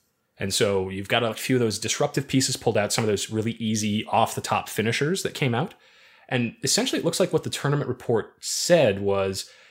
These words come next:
"I like running Jund, so I played a bunch of Jund, which let me play my Glorybringers, which is the Exert Dragon that sort of wipes the field when it attacks."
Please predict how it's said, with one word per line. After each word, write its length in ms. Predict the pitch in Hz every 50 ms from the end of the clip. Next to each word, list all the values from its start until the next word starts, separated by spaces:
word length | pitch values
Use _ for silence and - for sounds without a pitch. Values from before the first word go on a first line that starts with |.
| _ _ _ _ _ _ _ _ _ _ _ _ _ _ _ _ _ _ _ _ _ _ _ _ _ _ _ _ _ -
"I 100 | 135 147
like 240 | 156 147 143 - -
running 280 | 131 123 127 127 131
Jund, 400 | 110 110 98 95 95 98 101 - - _ -
so 220 | - - 107 95
I 60 | 101
played 220 | 104 - 117 110 110
a 40 |
bunch 180 | 107 107 104 -
of 60 | 113
Jund, 320 | 98 - 92 90 90 92 92
which 180 | 101 98 -
let 80 | - -
me 80 | 95 90
play 140 | - 104 101
my 140 | 98 95
Glorybringers, 800 | 95 - 117 131 147 135 117 - 107 104 90 - - - - -
which 160 | - 101 - -
is 100 | 104 -
the 160 | - 104 98 101
Exert 380 | 101 104 101 - 127 123 - 104
Dragon 420 | - 101 95 95 95 95 95 98
that 220 | 92 92 - -
sort 180 | - - 104 90
of 160 | 90 95 92
wipes 240 | 104 95 95 - -
the 100 | - 101
field 240 | - - 95 87 87
when 100 | 90 87
it 60 | 87
attacks." 480 | 90 87 - - - - - - - -